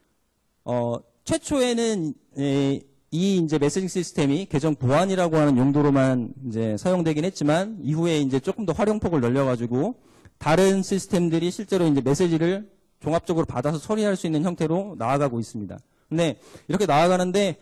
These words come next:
매번 이런 컨피그레이션을 사람이 개입을 해서 수정을 해주고 이렇게 하는 것보다는 길 레포지터리에 일련의 이제 컨피그레이션을 관리를 해주고, 만약에 추가로 내가 연동할, 내가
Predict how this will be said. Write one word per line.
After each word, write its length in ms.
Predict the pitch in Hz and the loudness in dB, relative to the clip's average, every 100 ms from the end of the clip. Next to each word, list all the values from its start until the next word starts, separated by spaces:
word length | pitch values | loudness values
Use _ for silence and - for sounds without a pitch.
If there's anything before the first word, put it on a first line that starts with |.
| _ | _
매번 360 | 143 202 226 180 | 0 2 2 2
이런 180 | 196 | 2
컨피그레이션을 840 | 196 240 220 196 185 185 180 180 165 | 0 -4 -4 -2 -2 -2 -2 -4 -4
사람이 380 | 254 240 233 | -2 0 0
개입을 380 | 202 156 160 165 | 0 0 0 0
해서 220 | 165 175 | 0 0
수정을 420 | 165 - 220 208 208 | -4 -4 -4 -2 -4
해주고 680 | 180 180 170 175 175 170 - | -4 -4 0 0 -2 -6 -4
이렇게 260 | 143 - 170 | -4 -2 -2
하는 140 | 156 | -2
것보다는 580 | 139 135 139 156 127 98 _ _ _ _ _ _ _ _ _ _ _ | -4 -2 0 0 -2 -6 _ _ _ _ _ _ _ _ _ _ _
길 140 | 190 202 | 0 2
레포지터리에 840 | 185 196 190 190 180 185 196 - - _ | 2 -2 -2 0 0 0 -4 -12 -20 _
일련의 400 | 131 180 190 190 165 | -2 2 2 2 2
이제 160 | 151 | 0
컨피그레이션을 600 | 151 208 208 180 170 151 | -2 -2 0 0 0 -4
관리를 360 | 139 135 147 143 | -4 -4 -2 -2
해주고, 500 | 185 165 156 185 175 | -4 -6 -6 -4 -4
만약에 340 | 135 156 160 160 | -2 -2 -2 -6
추가로 420 | - 269 247 220 | -6 -2 0 0
내가 220 | 151 156 | 0 0
연동할, 600 | 135 156 165 180 156 120 - _ _ _ _ _ _ _ | 0 -2 0 0 0 -2 -10 _ _ _ _ _ _ _
내가 380 | 151 170 170 | 0 2 2